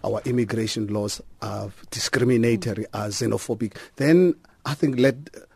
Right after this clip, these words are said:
Speaker 1: them engage our national government to, to repeal those laws,
Speaker 2: Mm.
Speaker 1: so that, uh, a law-abiding citizen like myself, if Am-, Amnesty
Speaker 2: Mm.
Speaker 1: International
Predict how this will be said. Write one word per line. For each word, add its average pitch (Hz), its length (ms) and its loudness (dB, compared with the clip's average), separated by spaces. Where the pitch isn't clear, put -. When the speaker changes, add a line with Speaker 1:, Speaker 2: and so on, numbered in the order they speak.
Speaker 1:
them 120 300 0
engage 120 540 0
our 113 120 0
national 117 400 2
government 107 520 -2
to, 110 80 -6
to - 180 -6
repeal 156 380 8
those 123 220 4
laws, 110 220 0
Speaker 2:
Mm. - 220 -16
Speaker 1:
so 170 160 6
that, 151 340 8
uh, 147 220 8
a 127 80 2
law-abiding 165 540 8
citizen 156 480 2
like 160 180 6
myself, 165 420 8
if 117 120 -2
Am-, 139 180 4
Amnesty 143 360 4
Speaker 2:
Mm. - 20 2
Speaker 1:
International 135 540 2